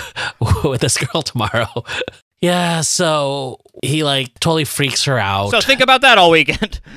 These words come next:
Speaker 1: Like, she's already freaked out when she saw the E S T guy.
Speaker 2: Sure.
Speaker 1: Now she's, like, doubly freaked out because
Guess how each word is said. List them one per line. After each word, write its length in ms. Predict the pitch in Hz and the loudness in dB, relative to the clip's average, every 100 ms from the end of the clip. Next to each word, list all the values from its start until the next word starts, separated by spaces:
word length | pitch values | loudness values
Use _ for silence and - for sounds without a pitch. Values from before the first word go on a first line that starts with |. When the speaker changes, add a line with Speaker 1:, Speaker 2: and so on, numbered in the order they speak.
| - - | -20 -10
Speaker 1:
Like, 140 | - 127 | -2 0
she's 180 | 160 151 | 0 0
already 220 | 165 147 | 0 -4
freaked 260 | - 135 | -4 -4
out 120 | 117 113 | -2 -2
when 80 | |
she 100 | 107 | -2
saw 140 | 117 120 | -4 -4
the 80 | 107 | -2
E 100 | 110 | -2
S 140 | 101 | -4
T 180 | - 113 | -4 -2
guy. 220 | 104 95 | -2 -2
Speaker 2:
Sure. 80 | 98 | -2
Speaker 1:
Now 180 | 101 101 | -2 -2
she's, 180 | 98 | -2
like, 300 | 95 95 95 | -2 -4 -4
doubly 380 | 101 113 104 90 | -2 0 0 -4
freaked 340 | - 101 90 95 | -4 -4 -2 -2
out 320 | 92 92 - | -2 -4 -4
because 480 | 101 98 90 95 | -6 -4 -4 -6